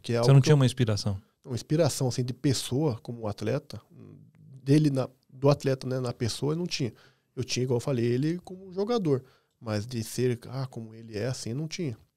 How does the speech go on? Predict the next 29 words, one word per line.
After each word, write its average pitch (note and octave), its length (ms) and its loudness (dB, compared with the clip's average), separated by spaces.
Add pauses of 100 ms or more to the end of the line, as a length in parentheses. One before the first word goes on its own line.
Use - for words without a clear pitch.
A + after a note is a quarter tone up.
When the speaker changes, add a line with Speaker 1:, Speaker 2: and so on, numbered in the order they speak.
(380)
Speaker 2:
E E3+ 280 6
hoje, C#3 340 6
os A2 160 2
meninos A2 480 4
têm A#2 260 0
alguém? G2 540 -4
Você G2 260 -4
indica G2+ 540 -2
alguém? G2+ 440 -6
Você F#2 220 -12
vê G2 280 -2
alguém? G#2+ 480 0 (360)
Por A2 120 0
exemplo, F#2+ 180 2
o - 20 2
pessoal A2 180 4
fala A2 260 4
muito A2+ 240 2
da G#2+ 80 2
dedicação G2+ 500 2
do B2 80 2
Cristiano A2 320 -2
Ronaldo, F#2 460 -2
da, F2 180 -10
da, F2 160 -8
da, F2 160 -6
da F2+ 120 -6
postura A2+ 440 4
Speaker 1:
É, C3+ 40 12